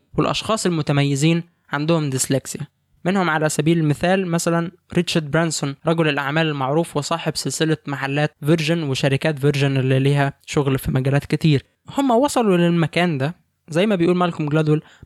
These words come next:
مش بالرغم من الصعوبات اللي هم مروا بيها، لكن بسببها، بفضل الصعوبات دي هم بقوا في المكان اللي هم فيه دلوقتي.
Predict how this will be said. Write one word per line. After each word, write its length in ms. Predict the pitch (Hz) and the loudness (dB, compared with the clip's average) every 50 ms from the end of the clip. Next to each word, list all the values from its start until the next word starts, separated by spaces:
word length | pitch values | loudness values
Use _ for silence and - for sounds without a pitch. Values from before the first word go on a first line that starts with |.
| - - | -4 -2
مش 200 | 165 208 - 170 | 0 0 0 0
بالرغم 440 | 156 160 160 165 202 240 - 202 | -2 -2 0 2 0 0 2 0
من 260 | 180 - 151 156 160 156 | 0 0 0 0 -2 -2
الصعوبات 600 | 143 - - 147 139 139 139 147 175 180 - 156 | -4 -2 0 0 2 2 2 2 0 0 0 0
اللي 120 | 147 147 | 0 2
هم 240 | 160 185 185 165 165 | 2 2 0 2 2
مروا 200 | 165 160 156 147 | 2 2 2 2
بيها، 300 | 139 156 151 151 151 156 _ - _ _ - - | 4 4 2 2 0 0 _ -10 _ _ -8 -2
لكن 640 | 151 160 180 180 - - 160 156 147 131 139 139 135 | 0 0 0 0 0 -2 -2 -2 -4 -6 -8 -6 -2
بسببها، 600 | 139 147 - 160 139 135 123 117 120 120 123 113 _ _ - - - _ - | -2 0 0 2 2 2 0 0 -2 -6 -6 -8 _ _ -20 -20 -20 _ -6
بفضل 440 | 147 139 139 - 208 226 220 196 170 | -2 -2 0 2 0 0 0 0 -2
الصعوبات 520 | 151 - - 151 135 139 139 151 175 175 | 0 0 0 0 2 2 2 2 2 0
دي 220 | 160 139 147 170 - _ _ _ _ - - | 0 -2 -4 -4 -4 _ _ _ _ -4 -2
هم 160 | 190 208 196 | 0 0 2
بقوا 220 | 170 180 165 165 | 2 2 0 0
في 100 | 156 - | 0 0
المكان 480 | 156 147 143 139 - - 165 165 165 - - - | 0 0 0 0 0 0 0 0 -2 -4 -6 -4
اللي 140 | 139 139 131 | -2 0 2
هم 200 | 139 151 143 127 | 2 2 0 0
فيه 140 | - - 135 | -2 -2 -2
دلوقتي. 400 | 127 120 117 - - - - | 0 0 -2 -4 -8 -14 -20